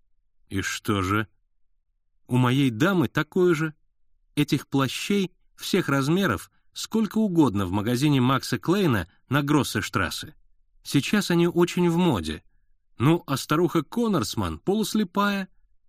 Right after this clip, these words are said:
Вот вам и разгадка». У старухи Коннорсман глаза зоркие, как у ястреба.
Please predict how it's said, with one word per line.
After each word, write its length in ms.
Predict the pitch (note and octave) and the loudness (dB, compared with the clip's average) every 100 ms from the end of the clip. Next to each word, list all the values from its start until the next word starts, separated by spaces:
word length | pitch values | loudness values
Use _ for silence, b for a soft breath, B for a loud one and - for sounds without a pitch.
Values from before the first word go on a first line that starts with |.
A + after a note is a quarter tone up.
| _ | _
Вот 360 | F#2 F2+ F3+ G#3 | -4 2 2 2
вам 200 | A3+ A3+ | 2 2
и 20 | |
разгадка». 640 | A3+ G3 E3 F3 - E3+ - _ _ _ _ _ _ _ _ - | 2 0 -2 -2 -4 -10 -10 _ _ _ _ _ _ _ _ -8
У 100 | G#2+ | -4
старухи 400 | - B2 A#2+ A#2 | 0 0 0 -4
Коннорсман 600 | - E3+ A#2+ - A2 F#2 | 0 2 2 0 -2 0
глаза 360 | G2 G#2+ B2 | 0 0 0
зоркие, 480 | G2+ D3 D#3 - C#3+ | 0 0 0 0 -2
как 220 | D3+ - | -2 -2
у 40 | D#3 | 0
ястреба. 640 | C#3+ F2+ - F#2+ D2+ D2 | 2 0 -4 -6 -6 -8